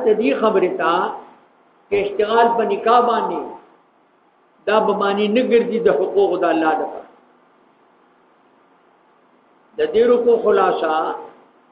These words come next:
بیان شعبة ثانیة للسیاست المدنیة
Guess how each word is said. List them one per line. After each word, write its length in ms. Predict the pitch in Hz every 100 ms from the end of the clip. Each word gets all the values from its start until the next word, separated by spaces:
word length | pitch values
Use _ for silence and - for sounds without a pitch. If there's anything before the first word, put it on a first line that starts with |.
| _ _ _ _ _ _ _ _ _ _ _ _ _ _ _ _ _ _ _
بیان 500 | 165 208 226 220 214 -
شعبة 360 | 202 196 190 185 170 175
ثانیة 680 | 208 214 196 185 165 139 - - _ _ _ _ _ _ _ _ _
للسیاست 720 | 180 - 196 214 208 208 190
المدنیة 800 | 196 180 180 165 170 180 170 143